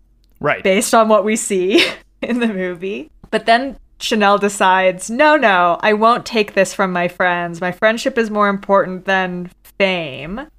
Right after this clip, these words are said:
Speaker 1: Mm-hmm.
Speaker 2: So I'm gonna make sure that the role goes to our dance choreographer, who is super cute and talented and should do it anyway, and is in love with the main guy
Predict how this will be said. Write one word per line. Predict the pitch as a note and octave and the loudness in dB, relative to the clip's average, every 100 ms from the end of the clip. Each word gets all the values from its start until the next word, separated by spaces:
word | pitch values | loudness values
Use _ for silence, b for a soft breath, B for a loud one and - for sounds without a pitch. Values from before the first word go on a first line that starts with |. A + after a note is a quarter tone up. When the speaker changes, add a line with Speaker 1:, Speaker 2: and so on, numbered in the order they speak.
| _ _ _ | _ _ _
Speaker 1:
Mm-hmm. | F#3 E3 D3+ A#2+ | -4 -4 -4 -6
Speaker 2:
So | - G#3+ | -2 2
I'm | G3+ G3 | 2 2
gonna | G#3 | 0
make | G3 G3+ A#3+ | 0 0 -2
sure | - C#4 | 0 0
that | C4+ | 2
the | A#3+ | 2
role | G#3 F#3+ F#3+ | 4 4 2
goes | F#3 F#3 F#3 F#3+ G3 | 0 0 2 2 -2
to | - G#3 F3+ | -4 0 2
our | E3+ | 0
dance | D#3+ C4 F#4 F#4+ | 0 0 0 -2
choreographer, | - B3 G#3+ G3 F#3+ F#3 F#3+ - G3 F#3+ | -2 2 4 4 2 0 -2 2 4 4
who | G#3 G#3 | 2 2
is | G#3 | 2
super | - A#3 A3 G3+ | -2 -2 0 0
cute | - A3 G3 G3 | 0 2 2 2
and | G3+ F#3+ | -2 0
talented | G3+ F#3+ F#3+ G3 F#3+ F#3 | 0 2 0 0 2 2
and | F#3 | -2
should | - G3 E3+ | -4 -4 -2
do | F3+ F3+ | -2 0
it | F3+ | 0
anyway, | F#3 F3+ F3 F3 | -2 -2 0 0
and | G3 F#3+ | -2 -4
is | F#3 | -4
in | F#3+ F3+ | -4 -2
love | F3+ F3+ E3+ | 0 0 0
with | F3+ F3 - | -2 -2 -4
the | F#3 | -4
main | F3+ F3+ F3+ F3+ | -2 -4 -4 -4
guy | F3 E3+ F3 | 0 2 0